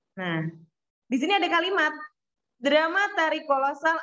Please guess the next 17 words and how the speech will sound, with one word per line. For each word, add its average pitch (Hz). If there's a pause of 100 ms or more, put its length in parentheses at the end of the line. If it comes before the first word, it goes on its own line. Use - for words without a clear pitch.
Arya 220
dipentaskan 233
di 220
area 226
Monas." 214 (800)
Bu, 233
di 226
sini 226
ada 214
dua 202
kata 220
yang 214 (320)
ada 214
dinya, 233 (400)
dipentaskan 226
di 220
area. 202